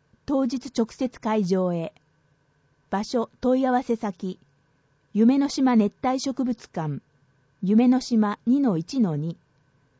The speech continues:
電話、三五二二零二八一。二十九、その他。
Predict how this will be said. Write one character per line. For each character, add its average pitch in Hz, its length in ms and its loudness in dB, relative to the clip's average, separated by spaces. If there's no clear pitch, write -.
電 220 300 2
話、 196 180 -2
三 269 240 2
五 262 260 4
二 220 280 6
二 196 500 2
零 247 280 2
二 254 240 6
八 170 360 -4
一。 185 340 -8
二 277 200 2
十 220 260 2
九、 185 480 0
そ - 220 0
の 262 140 4
他。 139 220 -8